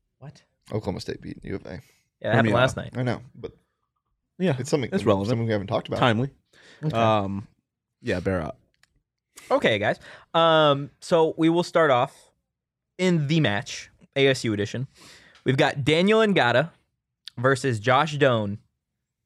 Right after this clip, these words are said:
Speaker 1: in a ping pong match.
Speaker 3: Oh, I'm going, I'm going Doner there.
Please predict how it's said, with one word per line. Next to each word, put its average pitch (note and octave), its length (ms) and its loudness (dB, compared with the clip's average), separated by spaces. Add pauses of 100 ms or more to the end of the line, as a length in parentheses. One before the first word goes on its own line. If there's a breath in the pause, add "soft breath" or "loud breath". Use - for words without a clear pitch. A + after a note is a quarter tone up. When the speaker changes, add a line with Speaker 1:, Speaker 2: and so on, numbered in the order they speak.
(140)
Speaker 1:
in A#2 100 0
a A2 100 4
ping D#3 300 0
pong F#2+ 300 -2
match. - 460 -8 (1800)
Speaker 3:
Oh, G2+ 500 0 (160)
I'm C#3 180 2
going, A#2 460 0 (1120)
I'm A#2+ 320 -2
going F3 300 2
Doner F#2 420 -4
there. D#2 280 -10